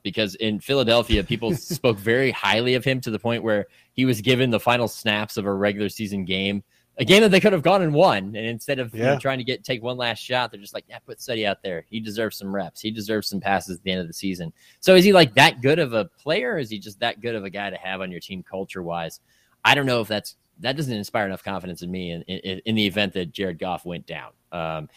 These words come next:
Speaker 1: you don't want John Walford back there taking snaps for you like the Rams got stuck with before they went and got Baker Mayfield or Bryce Perkins, those types of players.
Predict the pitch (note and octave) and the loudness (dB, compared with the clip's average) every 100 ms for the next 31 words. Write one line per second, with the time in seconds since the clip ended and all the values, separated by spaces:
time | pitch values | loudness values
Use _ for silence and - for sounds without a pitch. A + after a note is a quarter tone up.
0 | _ C3+ E3+ E3 C#3+ C#3+ C3+ B2 B2+ - | _ 6 8 6 6 6 6 6 6 2
1 | F2+ G2+ F#2+ G2+ F2+ G#2 F#2 E2+ F#2+ E2+ | -2 -2 -2 -4 -6 -8 -10 -12 -12 -12
2 | - - E2 D#2+ E2+ E2+ F2 F2 E2 F2 | -14 -14 -12 -10 -12 -12 -10 -10 -8 -10
3 | - F#2+ F2+ E2+ - F#2+ F2+ F2+ F2 F2 | -8 -10 -8 -12 -8 -4 -4 -4 -6 -6
4 | F2 E2 E2 D#2+ E2 - D#2+ A2 F#2+ - | -6 -8 -10 -10 -10 -8 0 0 0 -4
5 | F#2+ D2+ D2+ G2+ F#2+ F#2+ E2+ - F2+ E2+ | -6 -6 -8 -6 -2 -4 -6 -8 -6 -6
6 | - | -8